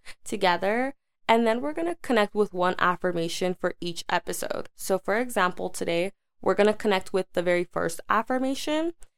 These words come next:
and then in the next episode, we'll connect with the second. And so what I mean by that is we're really gonna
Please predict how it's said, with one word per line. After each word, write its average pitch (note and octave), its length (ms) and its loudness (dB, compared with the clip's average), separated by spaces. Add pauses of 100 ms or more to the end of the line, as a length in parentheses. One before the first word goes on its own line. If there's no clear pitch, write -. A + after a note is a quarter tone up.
(200)
and G3+ 200 6
then G3 140 2
in G3 160 2
the F#3+ 100 4
next E3+ 280 0
episode, G#3+ 480 0
we'll F#3+ 160 0
connect F3 360 -4
with F3+ 100 -8
the F3 100 -6
second. - 560 -4
And F#3 160 0
so F#3+ 120 4
what G3 180 2
I A#3 80 2
mean G#3 200 0
by F#3 180 0
that E3+ 240 0
is E3+ 120 -6
we're F3 100 -2
really F3 280 -4
gonna F3+ 240 -2